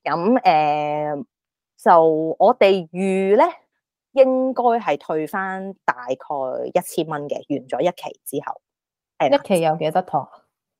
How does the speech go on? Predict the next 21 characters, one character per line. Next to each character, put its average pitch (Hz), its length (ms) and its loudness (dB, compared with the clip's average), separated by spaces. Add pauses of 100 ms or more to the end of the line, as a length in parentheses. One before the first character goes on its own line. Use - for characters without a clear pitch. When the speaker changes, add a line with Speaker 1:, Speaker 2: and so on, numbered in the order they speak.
(380)
Speaker 1:
一 269 100 2
期 - 340 -4
有 147 180 2
幾 151 140 -4
多 185 100 0
堂 - 220 -6
啊？ - 200 -18
我 - 100 -6
哋 160 120 0
嗰 208 200 -2
陣 190 80 -8
時 160 120 -4
一 165 100 -4 (300)
期 - 260 -6
係 55 540 -4
大 151 160 -6
概 147 340 2
十 - 420 -8
二 151 560 -6
至 165 160 -4
十 151 140 -6